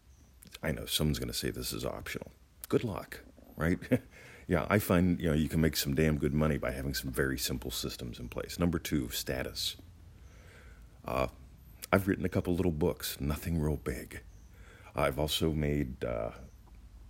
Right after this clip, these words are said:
God, Victoria and I have put together probably about a thousand videos. I've made about over a thousand podcasts probably now. Uh, status.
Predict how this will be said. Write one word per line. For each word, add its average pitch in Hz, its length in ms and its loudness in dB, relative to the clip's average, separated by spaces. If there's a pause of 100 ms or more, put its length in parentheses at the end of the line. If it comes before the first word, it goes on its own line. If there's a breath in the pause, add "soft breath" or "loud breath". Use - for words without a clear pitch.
(560)
God, - 200 -8
Victoria - 340 -4
and 58 60 -2
I 52 60 -6
have - 120 -14
put - 160 -10
together - 400 -6 (600 loud breath)
probably 67 360 0 (140)
about 64 220 0
a - 60 -6
thousand 69 600 0
videos. 65 580 0 (160)
I've 65 140 -4
made 65 160 0
about 62 240 2
over 67 240 0
a 64 60 -4
thousand 67 500 -2
podcasts - 540 -6
probably 55 420 -4
now. 62 300 -8 (640 loud breath)
Uh, 67 200 0
status. - 720 0